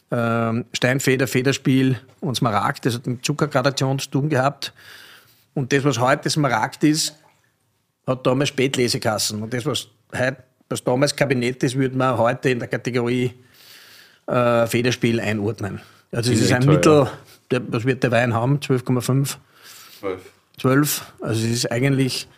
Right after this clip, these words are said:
Speaker 1: alkoholisch gesehen recht leichter Wein. Äh,
Speaker 2: Das ist
Speaker 1: aber
Speaker 2: ein richtig guter Wein, vor allem
Speaker 1: aber
Speaker 2: ist der frisch,
Speaker 1: das ist
Speaker 2: jugendlich,
Speaker 1: un-
Speaker 2: der schaut einfach nur alt aus, ist aber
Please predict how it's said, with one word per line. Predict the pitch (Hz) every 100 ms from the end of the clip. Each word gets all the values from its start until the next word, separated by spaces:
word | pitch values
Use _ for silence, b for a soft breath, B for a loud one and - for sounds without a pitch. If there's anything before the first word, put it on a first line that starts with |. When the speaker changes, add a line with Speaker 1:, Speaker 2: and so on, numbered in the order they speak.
| b
Speaker 1:
alkoholisch | 120 117 120 120 135 127 -
gesehen | - 120 120
recht | 117 131
leichter | - 117 - 120
Wein. | 107 117 135
Äh, | - _ b b b b b b _
Speaker 2:
Das | 143 117 120
ist |
Speaker 1:
aber | 123
Speaker 2:
ein | 117
richtig | 107 - 101
guter | - 110 98
Wein, | 87 85
vor | - 98
allem | 117
Speaker 1:
aber | 120
Speaker 2:
ist | 113
der | 90
frisch, | - - - 101 113 - - - -
Speaker 1:
das | 107 117
ist |
Speaker 2:
jugendlich, | 123 107 147 147
Speaker 1:
un- | 147 143
Speaker 2:
der | 131
schaut | - 107
einfach | 110 113 107
nur | 104
alt | 87 107 107
aus, | 92 113
ist | 98 92
aber | 98